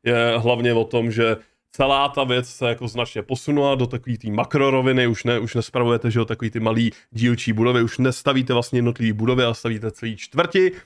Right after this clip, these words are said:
No a řeší se tady mnohem víc politika, řeší se tady mnohem víc jako sociálních vrstev a já jsem vlastně celkem rád a vlastně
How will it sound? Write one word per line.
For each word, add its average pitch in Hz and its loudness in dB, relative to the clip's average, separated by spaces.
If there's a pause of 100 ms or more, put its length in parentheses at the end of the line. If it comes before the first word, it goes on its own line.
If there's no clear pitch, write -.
(180)
No 139 0
a 131 2
řeší 127 -4
se 120 -8
tady 113 -2
mnohem 107 -4
víc 98 -14
politika, 156 0 (260)
řeší 123 -4
se 120 -8
tady 113 0
mnohem 117 -2
víc 110 -8
jako 104 -4 (180)
sociálních 156 0
vrstev 131 -2 (320)
a 113 2 (520)
já 143 0
jsem 226 0
vlastně 233 0
celkem 214 0
rád 131 2
a 143 0
vlastně 165 -2